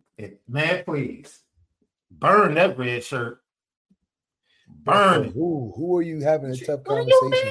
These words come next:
Speaker 1: mean
Speaker 2: with?
Speaker 1: for who?
Speaker 2: Who are you having a tough, somebody's not getting the football in that running back. Is it Jabron Payne you're telling it to? Is it, are you, are you telling Audric, "Move over"?
Speaker 1: Let me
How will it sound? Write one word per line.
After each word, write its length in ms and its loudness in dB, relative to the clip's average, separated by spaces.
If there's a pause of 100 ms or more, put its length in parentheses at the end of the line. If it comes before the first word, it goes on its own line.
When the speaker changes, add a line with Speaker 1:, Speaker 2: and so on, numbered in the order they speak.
Speaker 1:
mean 0 -
Speaker 2:
with? 120 -12
Speaker 1:
for 200 2
who? 440 0 (640)
Speaker 2:
Who 180 -2
are 40 -6
you 140 -6
having 240 0
a 40 -8
tough, 280 -8
somebody's 360 -2
not 200 -6
getting 180 -8
the 60 -14
football 560 -10 (560)
in 100 -10
that 160 -4
running 240 -6
back. 200 -6 (1000)
Is 160 -4
it 100 -4
Jabron 540 -2
Payne 260 -4
you're 100 -6
telling 340 -6
it 160 -12
to? 300 -14 (460)
Is 200 0
it, 160 -4 (100)
are 40 -8
you, 380 -10
are 100 2
you 120 -4
telling 320 -2
Audric, 500 -2
"Move 300 -2
over"? 220 -2 (1500)
Speaker 1:
Let 320 -2
me 520 -6